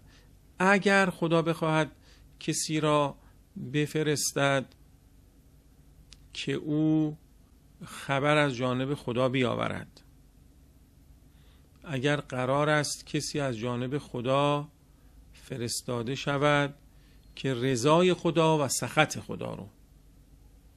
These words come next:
برای ما گزارش کنه. خب، اه، با اگر داریم شروع می‌کنیم.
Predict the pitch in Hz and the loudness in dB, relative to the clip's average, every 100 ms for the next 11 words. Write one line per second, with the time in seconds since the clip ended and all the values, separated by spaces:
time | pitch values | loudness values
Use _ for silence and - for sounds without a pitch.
0 | - _ - - - - _ - 131 143 | -20 _ -20 -20 -20 -20 _ -4 0 0
1 | 143 131 107 110 117 - - 90 101 - | 0 0 0 0 -2 -4 -10 -12 -16 -20
2 | - - - - - 139 - - - - | -20 -20 -20 -20 -12 -12 -12 -18 -20 -20
3 | - - 123 117 - - - - 127 135 | -18 -10 -8 -8 -10 -20 -20 -10 -2 0
4 | 139 127 160 160 139 113 107 107 110 110 | 2 6 6 6 2 0 -4 -6 -6 -8
5 | - 107 107 107 | -8 -10 -10 -12